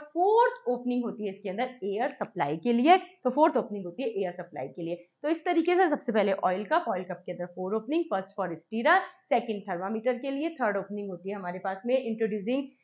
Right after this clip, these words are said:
uh, to introducing the test flame, और fourth opening होती है इसके अंदर किसके लिए,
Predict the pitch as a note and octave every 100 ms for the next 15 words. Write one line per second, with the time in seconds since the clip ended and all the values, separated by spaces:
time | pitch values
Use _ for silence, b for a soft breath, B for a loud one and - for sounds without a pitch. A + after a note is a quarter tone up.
0 | b G#3 C4+ C4 A3 A3 A#3 A#3 A3+ A#3
1 | G#3+ G#3+ F3+ E3 - D#4 F4 D4+ - E4
2 | C#4+ A#3+ G3+ G3+ E3+ F#3+ G3 G3 G3 F#3+
3 | G#3 G#3+ - D#4+ F#4+